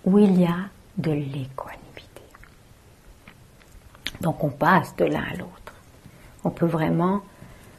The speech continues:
percevoir que c'est tout un processus pour la plupart d'entre nous lorsqu'on se trouve de, dans cette situation-là. C'est pas l'un ou l'autre. Et il y a vraiment un cheminement.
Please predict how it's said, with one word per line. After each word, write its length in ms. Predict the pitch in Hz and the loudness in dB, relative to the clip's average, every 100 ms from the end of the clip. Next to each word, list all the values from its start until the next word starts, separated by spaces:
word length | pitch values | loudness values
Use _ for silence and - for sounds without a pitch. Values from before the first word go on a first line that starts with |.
| - - - - - | -18 -12 -10 -6 0
percevoir 520 | 165 - 180 165 160 | 0 0 0 2 0
que 60 | - | -4
c'est 80 | |
tout 180 | 170 175 160 | -6 -4 -2
un 80 | |
processus 920 | 147 - 165 - - - 285 - - - | -2 -4 -4 -2 -2 2 2 2 -8 -12
pour 120 | - | -6
la 140 | 165 - | -6 -6
plupart 560 | - 170 - 143 - - - - - - - - - - - - - - | -4 -4 -2 -4 -6 -14 -20 -20 -20 -20 -20 -20 -20 -20 -20 -20 -10 2
d'entre 360 | 165 165 - | 4 4 2
nous 180 | 170 160 | 0 2
lorsqu'on 380 | 151 151 - - | 0 -2 -2 -4
se 120 | - | -4
trouve 360 | - 175 151 170 | -2 0 0 0
de, 160 | - - - - | 0 0 -4 -4
dans 160 | 160 | -4
cette 220 | 147 - - | -2 -6 -4
situation-là. 680 | 170 - - - - - - - | -6 -4 -8 -8 -10 -10 -12 -16
C'est 180 | - 180 | -12 -8
pas 240 | - 143 | -2 -2
l'un 240 | 156 185 - | 0 -2 -2
ou 100 | 185 | 0
l'autre. 560 | 170 247 160 - - - - | 4 4 4 0 -12 -12 -8
Et 100 | 180 - | -8 0
il 60 | 175 | 4
y 40 | |
a 80 | 160 | 4
vraiment 300 | 165 165 147 - 247 - - - - | 4 0 -2 -6 -12 -14 -20 -12 6
un 160 | 320 - | 8 8
cheminement. 720 | - 156 - 185 254 - | 4 0 4 12 12 12